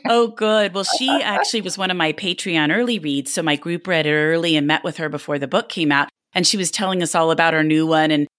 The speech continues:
Speaker 2: I'd seen her trip on Instagram and I cannot wait to read it.
Speaker 1: Oh, it's gonna be so good.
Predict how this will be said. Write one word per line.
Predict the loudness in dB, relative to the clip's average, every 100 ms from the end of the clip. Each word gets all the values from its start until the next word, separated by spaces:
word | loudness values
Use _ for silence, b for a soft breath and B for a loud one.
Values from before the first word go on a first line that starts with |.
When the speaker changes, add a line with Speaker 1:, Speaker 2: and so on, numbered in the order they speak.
| _
Speaker 2:
I'd | -4 -2
seen | 0 0
her | 0
trip | -2 -2 -2 0
on | 0 0
Instagram | 0 -2 -2 -4 -2 2 2 2
and | 0
I | -2
cannot | -4 -6 -6 -6
wait | -8 -8 -8
to | -10 -10
read | -16 -12
it. | -12 -14 -20 -20 _
Speaker 1:
Oh, | 2 2 0 -8
it's | -18
gonna | -16 -14
be | -14
so | -14 -8 -8
good. | -8 -10 -10